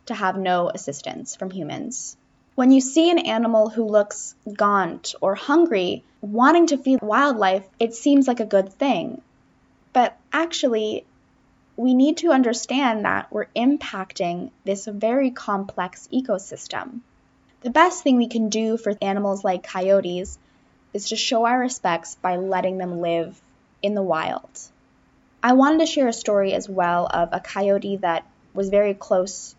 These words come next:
to my community. I was working on a farm, and this coyote lived in the nearby woods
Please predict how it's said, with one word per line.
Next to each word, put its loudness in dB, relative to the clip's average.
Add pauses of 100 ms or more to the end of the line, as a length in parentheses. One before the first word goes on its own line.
to -4
my 2
community. -4 (520)
I 0
was -2
working -4
on -4
a -10
farm, 2
and -2
this -8
coyote -2
lived 0
in -6
the -4
nearby -4
woods -2